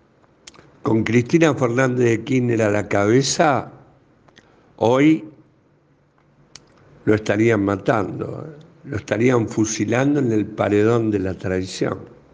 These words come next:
Y la verdad es que las cuentas públicas y la economía merecen orden por un lado y tran-, hay que tranquilizar los mercados por el otro.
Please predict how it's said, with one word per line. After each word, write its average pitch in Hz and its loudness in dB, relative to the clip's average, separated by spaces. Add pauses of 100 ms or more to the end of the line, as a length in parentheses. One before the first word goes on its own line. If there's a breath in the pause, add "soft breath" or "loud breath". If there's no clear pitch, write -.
(1400 loud breath)
Y 139 2
la 139 4
verdad 156 4
es 170 -2
que 127 -4
las 113 -10 (720 soft breath)
cuentas 135 0
públicas 117 4
y 104 0
la 107 2
economía 120 0 (920 loud breath)
merecen 117 0 (120)
orden 180 2
por 131 -2
un 147 2
lado 160 0 (100)
y 123 -8
tran-, 117 -6
hay 127 -2
que 123 -4
tranquilizar 117 0
los 123 0
mercados 113 -2
por 107 -2
el 117 -2
otro. 90 -8